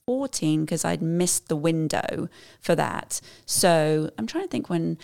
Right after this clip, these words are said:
I think Marine Corps was twenty, it was twenty thirteen. I stand corrected.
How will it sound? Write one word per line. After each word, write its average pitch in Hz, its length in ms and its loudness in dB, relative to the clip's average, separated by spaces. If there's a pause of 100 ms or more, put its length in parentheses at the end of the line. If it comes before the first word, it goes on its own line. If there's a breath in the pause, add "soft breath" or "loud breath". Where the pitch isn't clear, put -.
(140 loud breath)
I - 40 -20
think 330 200 -2
Marine 190 240 2
Corps 160 320 -2
was 196 400 -4
twenty, - 280 -2 (140)
it 285 160 -2
was 294 160 -4
twenty 160 240 -2 (100)
thirteen. 156 380 -4
I 175 120 -2
stand 185 260 -2
corrected. - 500 -2